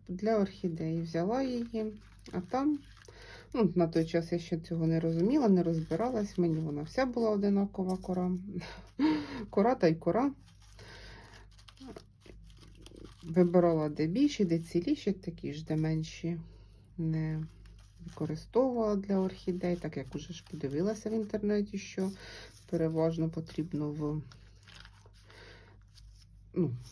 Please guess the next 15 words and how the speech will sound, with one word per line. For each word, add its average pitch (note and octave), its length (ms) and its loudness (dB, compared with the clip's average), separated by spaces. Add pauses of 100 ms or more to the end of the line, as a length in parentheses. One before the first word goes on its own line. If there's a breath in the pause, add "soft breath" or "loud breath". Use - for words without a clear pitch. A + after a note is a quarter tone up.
(120)
не, D3 460 -4 (520)
не D3 120 -2
то, F#3 200 -2
щоб E3+ 280 -4
крупну, D3 720 -4
але C#3+ 280 -4
щоб - 260 -6
хоча D3+ 240 -2
б C#3+ 140 0
кусочки - 500 2
були F#3+ 320 6
видно, E3 360 4
такі D#3+ 320 -6
ж D3+ 120 -4
не, C#3+ 340 0